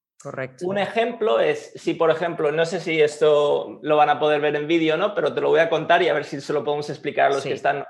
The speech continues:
Speaker 2: ah, escuchando. Si la barra acaba tocándote el ch-, el, el pecho, ah, ah,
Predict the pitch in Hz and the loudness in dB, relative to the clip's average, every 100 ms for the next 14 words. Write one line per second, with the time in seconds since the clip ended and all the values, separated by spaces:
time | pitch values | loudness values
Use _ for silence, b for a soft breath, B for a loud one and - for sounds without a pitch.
0 | - 139 131 131 - 143 170 175 180 208 | -8 -6 -4 -4 -6 -8 -2 -2 -4 -10
1 | - b b b b _ - 185 180 160 | -14 b b b b _ -2 2 4 6
2 | 208 254 165 131 - - _ _ _ - | 4 4 2 0 -4 -16 _ _ _ -4
3 | 156 - - 170 120 101 - _ - 165 | 0 6 6 6 0 -4 -12 _ 0 4
4 | 185 220 240 208 180 165 - - 160 156 | 4 4 4 6 4 2 -8 -4 2 2
5 | 151 151 151 - 220 - 156 110 110 - | 4 2 2 2 0 0 -2 -2 -4 -10
6 | - 156 139 131 123 113 - - 147 139 | 2 2 4 0 -2 -4 -6 2 4 6
7 | 135 131 123 - | 4 2 0 -4